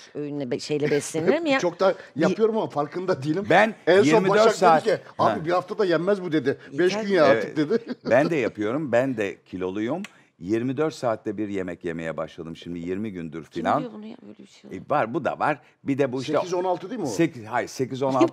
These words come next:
Speaker 1: dört
Speaker 3: bir de
Speaker 1: saatte bir dedi.
Speaker 3: Abi,
Speaker 1: Bir
Speaker 3: sekiz,
Speaker 1: günü hiç yemeden
Speaker 3: sekiz on altı
Speaker 1: geçiyor.
Speaker 3: olmuyor bize. Bize olmuyor. Çünkü biz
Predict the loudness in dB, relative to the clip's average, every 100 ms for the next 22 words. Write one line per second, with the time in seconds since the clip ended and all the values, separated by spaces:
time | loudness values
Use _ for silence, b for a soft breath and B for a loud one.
0 | 0 0 4 2 2 -2 0 2 4 6
1 | 6 6 2 0 0 0 2 2 0 -2
2 | 0 0 2 4 4 4 6 6 4 2
3 | 2 4 4 4 0 0 -2 -6 -4 -4
4 | -6 _ _ -8 0 2 2 0 -2 -6
5 | -8 -8 -6 -6